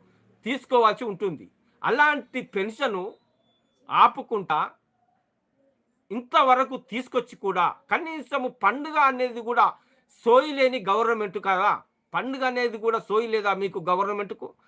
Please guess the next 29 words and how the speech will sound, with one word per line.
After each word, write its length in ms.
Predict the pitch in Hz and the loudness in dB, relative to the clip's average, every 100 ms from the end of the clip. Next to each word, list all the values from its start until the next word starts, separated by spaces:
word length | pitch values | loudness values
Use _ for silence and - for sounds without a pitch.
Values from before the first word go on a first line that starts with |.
| _ - | _ 4
అలాంటి 320 | 190 247 233 226 - _ _ 185 | 8 8 6 -2 -10 _ _ 4
పండుగ 240 | 202 285 277 | 4 4 4
రోజు 140 | 262 226 | 4 6
కూడా 120 | 233 226 | 4 4
మీరు 140 | 220 185 | 2 0
పెన్షన్లు 380 | 202 190 254 226 202 | -4 -2 0 2 0
అందియరా? 360 | 208 208 196 - _ _ 156 | 0 0 -2 -6 _ _ 2
వాళ్ళకి 260 | 208 180 165 | 4 2 0
అన్నీ 220 | 226 277 254 | 0 -2 -2
ఇప్పుడు 180 | 247 196 | -2 0
అన్ని 140 | 160 214 247 | 2 4 4
రకాల 320 | 247 240 247 247 190 | 8 6 8 6 2
ఉంటాయా? 320 | 185 254 233 226 - - _ _ _ _ _ _ - 120 | -2 0 0 -2 -10 -20 _ _ _ _ _ _ -10 -2
ఏదైనా 280 | 190 254 277 | 0 2 2
కానీ 140 | 285 285 185 | 0 -2 -4
ఒకసారి 280 | 175 - 240 226 | -4 2 6 6
ఆలోచించండి. 520 | 262 254 226 226 226 - _ _ | 4 0 -2 -4 -6 -16 _ _
పండుగకు 360 | 170 226 285 233 240 | 2 4 2 2 2
కూడా 120 | 254 226 208 | 2 4 4
ఏదో 140 | 240 254 | 6 6
ఒకటి 300 | 208 214 233 202 214 - | 4 0 -2 -4 -6 -4
తెచ్చుకోవడానికో 760 | 185 - 247 240 220 202 208 214 175 180 | -6 -2 2 6 4 2 -4 -4 0 0
ఏదో 180 | 220 240 233 | 2 2 2
పండుగ 260 | 165 214 226 208 | -2 0 -2 -2
చేసుకోవడానికి 600 | 202 208 202 196 185 180 | -4 -4 -2 -2 -4 -6
కూడా 180 | 196 185 135 - _ _ | -2 0 -2 -8 _ _
ఆ 160 | 147 208 214 | 6 6 6
పెన్షన్ 360 | 196 226 262 240 | -2 -2 -2 0
అనేది 260 | 226 208 | 0 -2